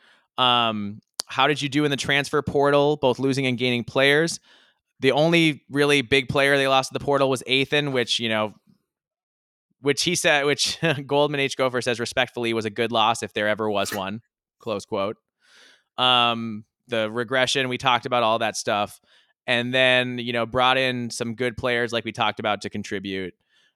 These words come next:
Minnesota came out of the transfer with seven incoming athletes committing. Six of them are offensive players. This shows a commitment to bettering a Gopher offense that was stagnant in twenty twenty-three.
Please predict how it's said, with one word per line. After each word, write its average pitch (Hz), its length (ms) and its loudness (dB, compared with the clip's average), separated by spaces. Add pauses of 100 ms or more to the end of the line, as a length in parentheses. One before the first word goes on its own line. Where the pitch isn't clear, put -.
(140)
Minnesota 139 440 0
came 151 160 -2
out 147 60 4
of 143 60 2
the 135 80 -4
transfer 147 420 0
with 139 140 -2
seven 135 340 -2
incoming 135 440 -4
athletes 131 400 -4
committing. 123 680 -6
Six - 400 -2
of 139 100 0
them 135 140 0
are 131 120 2
offensive 127 460 0
players. 110 600 -4 (220)
This 120 100 -2
shows 131 220 2
a 120 40 0
commitment 120 460 -2
to 113 80 -4
bettering 120 400 4
a 110 60 0
Gopher 113 320 2
offense 107 380 2
that 113 60 0
was 107 140 -2
stagnant 107 400 0
in 104 60 -6
twenty 107 260 -4
twenty-three. 101 760 -4